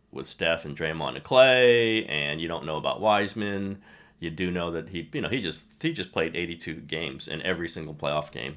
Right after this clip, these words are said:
You know, that's <laughs> remarkable. So I, I, again,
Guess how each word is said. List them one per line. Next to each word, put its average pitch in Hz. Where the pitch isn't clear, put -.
You 78
know, 73
that's -
<laughs> -
remarkable. 90
So 98
I, 117
I, 123
again, 92